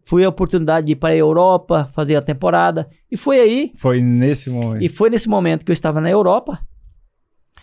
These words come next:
Speaker 1: É, a gente fazia temporada ali em Paris, ao, ao entorno de Paris, fazia algumas provas de dez, é, dez milhas, até meia maratona. E um final de semana eu não tinha prova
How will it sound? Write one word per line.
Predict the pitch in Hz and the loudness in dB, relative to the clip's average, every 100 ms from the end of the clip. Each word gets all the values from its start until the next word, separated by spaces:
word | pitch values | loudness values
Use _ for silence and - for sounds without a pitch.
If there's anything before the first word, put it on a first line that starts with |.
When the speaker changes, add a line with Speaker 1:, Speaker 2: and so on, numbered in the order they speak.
| _ | _
Speaker 1:
É, | 123 123 127 | -4 -2 -2
a | 123 | -2
gente | 123 143 135 | -2 -4 -4
fazia | 143 127 131 | -6 -4 -4
temporada | 131 - 135 135 135 | -4 -4 -2 0 0
ali | 131 | -2
em | 131 135 127 127 | -2 -2 -4 -4
Paris, | 143 147 196 285 - | -2 0 -2 -4 -6
ao, | 156 156 135 135 - | -4 -2 -4 -8 -10
ao | 160 | -6
entorno | 143 131 151 147 | -2 0 0 0
de | 131 | -2
Paris, | 131 135 175 247 - - _ _ - _ _ | -4 -2 -2 -4 -10 -16 _ _ -20 _ _
fazia | 147 135 | -2 0
algumas | 147 143 135 | 0 0 -2
provas | - 160 170 143 | 0 2 2 0
de | 135 127 | -2 0
dez, | 147 180 170 135 117 - 135 - _ 214 | 2 2 2 0 -8 -14 -16 -16 _ -8
é, | 139 127 127 127 120 123 123 | -4 -2 -2 -2 -4 -6 -6
dez | 127 147 143 | -2 0 0
milhas, | 160 202 208 165 143 127 | 0 0 0 0 -2 -4
até | - 175 247 | -8 -4 -2
meia | 277 | -2
maratona. | 277 247 - 151 117 - _ _ _ _ _ 277 | -2 -2 -2 -4 -4 -10 _ _ _ _ _ -6
E | |
um | 320 | -4
final | 226 202 | -2 -2
de | 151 | -2
semana | 214 208 240 | -2 0 0
eu | 285 | -2
não | 294 | -2
tinha | 247 247 | -2 -4
prova | - 214 240 123 117 | 0 0 0 -4 -8